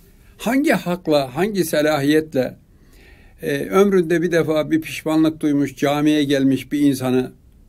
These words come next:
kastederek, hakaretlere boğup herkesin dönüp ona bakmasını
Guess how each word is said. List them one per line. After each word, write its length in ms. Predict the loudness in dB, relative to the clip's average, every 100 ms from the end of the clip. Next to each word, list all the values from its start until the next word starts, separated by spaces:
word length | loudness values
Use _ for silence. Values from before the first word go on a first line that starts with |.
| -20 _ -20 _ -20 -20 _ _
kastederek, 920 | -2 -2 2 4 6 4 2 -4 -16 -20 -20 -20 -20 -20 -20 -20 -20
hakaretlere 840 | -8 -4 0 2 2 2 2 2 4
boğup 280 | 2 2 0
herkesin 500 | -2 -2 -2 0 0
dönüp 280 | 0 -2
ona 280 | 0 0 2
bakmasını 600 | -2 -2 -4 -4 -4 -4